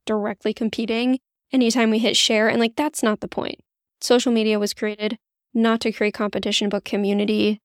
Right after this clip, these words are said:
Just reminders we need to hear sometimes. I know you know that, but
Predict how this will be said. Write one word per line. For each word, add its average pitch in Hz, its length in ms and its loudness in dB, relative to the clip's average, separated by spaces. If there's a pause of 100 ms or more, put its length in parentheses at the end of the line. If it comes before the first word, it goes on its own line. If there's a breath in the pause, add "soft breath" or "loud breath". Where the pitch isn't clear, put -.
(160)
Just 233 260 2
reminders 202 460 0
we 214 100 -4
need 202 180 -4
to 202 80 -2
hear 202 180 -4
sometimes. 196 560 -4
I 240 160 6
know 233 140 6
you 208 180 0
know 208 220 2
that, 208 240 0
but 208 180 -2